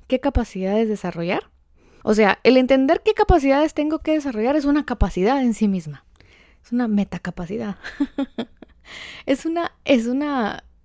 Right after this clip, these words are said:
casi es una capacidad realmente el poder observarse y evaluarse,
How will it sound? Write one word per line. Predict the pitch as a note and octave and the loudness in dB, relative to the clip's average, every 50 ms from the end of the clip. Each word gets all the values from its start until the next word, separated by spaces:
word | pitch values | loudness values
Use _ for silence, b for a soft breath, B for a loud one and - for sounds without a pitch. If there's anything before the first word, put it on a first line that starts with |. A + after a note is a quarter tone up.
| _ _ - | _ _ -4
casi | - A#3+ A#3 - - B4+ | -4 -2 -2 -2 -2 -2
es | A#4 B3 | 0 0
una | B3+ C4 D#4 | -2 -2 -2
capacidad | - F#4+ - D4 B3 - G3+ F#3+ G#3+ C4+ | -4 -4 -2 -2 -4 -2 -4 -4 -4 -4
realmente | C4+ C4 B3+ A3+ A#3+ B3+ C4 - D4 | -4 -4 -2 -2 -4 -6 -6 -6 -8
el | C4+ | -8
poder | - - F#3 F3+ F#3+ G3+ A#3 C4 b b b b b b b b b b b | -6 -6 -4 -2 0 -2 -2 -2 b b b b b b b b b b b
observarse | - G#3+ - - - - G3+ F#3 F#3+ G#3 A3 A#3+ B3 - D4 D4 D4+ - - - | -4 -2 0 0 0 0 -2 0 0 0 0 0 0 -2 -2 -4 -4 -4 -6 -2
y | G#3 G3+ | -2 0
evaluarse, | F#3+ F#3 F#3 F#3 F#3+ G#3 A3 A#3 B3 A#3 - C#4 D4+ | 0 0 -2 0 0 0 0 0 -2 -2 -4 -6 -6